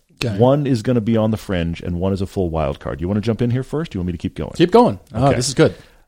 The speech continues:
Speaker 2: Because this is a temporary car, I'm gonna completely push on you, Mike. Something you've said you just don't have interest in, and I'm gonna say, for a year,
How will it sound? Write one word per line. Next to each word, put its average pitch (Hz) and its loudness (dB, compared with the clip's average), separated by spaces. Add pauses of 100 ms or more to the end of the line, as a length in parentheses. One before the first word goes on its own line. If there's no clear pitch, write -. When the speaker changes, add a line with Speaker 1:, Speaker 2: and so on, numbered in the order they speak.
(200)
Speaker 2:
Because 180 -4
this 196 -4
is 139 -8
a 107 -6
temporary 98 -4
car, 107 -4
I'm 87 -4
gonna 85 -6
completely 127 -8
push - -6
on 69 -8
you, 65 -8
Mike. 71 -8 (680)
Something 123 -2
you've 107 -2
said 113 0
you 87 -4
just 101 -4
don't 95 0
have 87 -4
interest 82 -6
in, 71 -4
and 69 -6
I'm 80 -4
gonna 92 -4
say, 73 -6
for 80 -6
a 73 -4
year, 120 -2